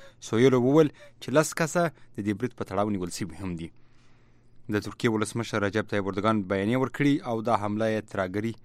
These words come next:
بللې ده. تر اوسه پورې چا د دې برید مسؤلیت په غاړه نه دی اخیستی. د مصر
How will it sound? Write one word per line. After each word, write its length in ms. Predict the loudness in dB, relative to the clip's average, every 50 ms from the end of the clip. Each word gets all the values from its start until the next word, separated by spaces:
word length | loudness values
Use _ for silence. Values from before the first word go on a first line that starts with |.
| -20 -18 -12 -10
بللې 240 | -8 -8 -6 -6 -6 -6
ده. 60 | -8 -10 -12 _ _
تر 120 | -6 -6 -4
اوسه 180 | -2 0 2 2 2 2 0 -4 -10 -6
پورې 220 | -4 -2 -2 -2 -4 -4 -4
چا 80 | -4 -4 -2
د 20 | -2 -2
دې 80 | -4 -4
برید 140 | -4 -6 -4 -6
مسؤلیت 300 | -6 -4 -4 -6 -6 -6 -6 -10
په 40 | -6 -4
غاړه 160 | -4 -4 -4 -6
نه 60 | -8 -8
دی 40 | -10 -10
اخیستی. 320 | -10 -14 -14 -14 -16 -16 -16 -20 -20 -20 -20 -20 -20 -20 -20 -20 -20 -20 -20 -20 -20 -20 -20 -20 -20 -20 -20 -20 -20 -20 -20 -20 -20 -20 -20 -20 -20 -20 -20 -20 -20 -20 -20 -20 -20 -20 -20 -20 -20 -8 2 4
د 120 | 4 4
مصر 180 | 4 2 0